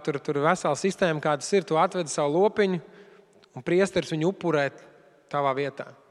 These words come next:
Ka ir tāda rituāla darbības šķīstīšanās, atgādinājums par to, ka mēs nevaram tuvoties Dievam savā spēkā.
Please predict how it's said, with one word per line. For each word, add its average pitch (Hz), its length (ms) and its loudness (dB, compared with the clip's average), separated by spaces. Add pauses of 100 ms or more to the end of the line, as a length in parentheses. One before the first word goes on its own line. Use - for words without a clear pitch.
(1800)
Ka 139 100 -6
ir - 60 -8
tāda 143 260 0
rituāla 170 500 6
darbības 165 640 0
šķīstīšanās, 170 960 -2 (440)
atgādinājums 170 1040 4
par 160 140 -12
to, 156 220 -4
ka 151 100 -8
mēs 180 600 0
nevaram 170 400 0
tuvoties 151 480 0
Dievam 127 340 -2 (1080)
savā 139 360 -2
spēkā. - 400 -12